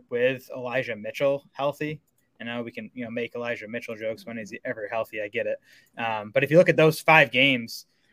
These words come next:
McCaffrey averaged just eleven point four carries in those five games. He had five point eight targets. That's good. That's still gonna be there.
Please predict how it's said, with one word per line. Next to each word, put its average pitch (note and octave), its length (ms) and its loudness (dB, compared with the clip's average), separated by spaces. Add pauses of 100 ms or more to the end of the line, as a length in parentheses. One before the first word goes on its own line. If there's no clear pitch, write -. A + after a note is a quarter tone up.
McCaffrey D#3+ 380 4
averaged D#3 320 2
just D#3+ 180 -8
eleven C3+ 540 -6
point C#3 340 -8
four B2 300 -6
carries A#2 680 -10
in B2 100 -12
those A#2 180 -12
five A2 180 -6
games. G#2+ 260 -14
He C3+ 60 0
had C3 80 2
five D#3 240 4
point D#3 160 0
eight D3 140 0
targets. A#2 540 -6 (260)
That's A#2 160 -8
good. B2 200 -2
That's B2 200 -4
still C#3 140 -6
gonna A#2 180 -6
be B2+ 180 -6
there. A2 320 -6